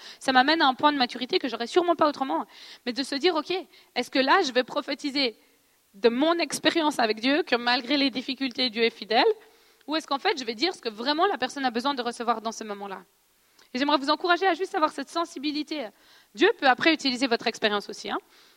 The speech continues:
Mais j'aimerais juste vous encourager à avoir cette sensibilité-là, de se dire, OK, est-ce que je parle au travers de mon expérience ou est-ce que je parle de ce que j'ai l'impression que Dieu est réellement en train de dire ? Euh,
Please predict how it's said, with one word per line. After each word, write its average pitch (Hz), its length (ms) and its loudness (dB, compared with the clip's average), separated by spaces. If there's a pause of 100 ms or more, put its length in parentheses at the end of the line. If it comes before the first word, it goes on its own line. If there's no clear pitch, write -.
Mais 262 100 -4
j'aimerais 277 260 0
juste 339 240 -2 (420)
vous 233 160 -8
encourager 349 340 -2
à 359 40 4
avoir 330 160 0
cette 262 200 -8
sensibilité-là, 277 960 -2 (580)
de 247 60 -4
se 277 120 -6
dire, 262 160 -4
OK, 240 180 -2 (800)
est-ce 269 140 -2
que 294 100 -2
je - 100 -10
parle 285 460 4
au 262 80 -2
travers 247 260 0
de 233 80 0
mon 302 220 2
expérience 359 460 -2
ou 330 40 -4
est-ce 285 120 -4
que 277 100 -4
je - 120 -8
parle 302 220 2
de 269 100 -2
ce - 80 -10
que 254 80 0
j'ai 247 100 2
l'impression 240 400 4
que 247 100 -8
Dieu 233 300 -4
est 214 60 -2
réellement 233 440 0
en 208 80 -4
train 220 160 -10
de 208 80 -6
dire ? 190 300 -8 (1400)
Euh, 226 440 -6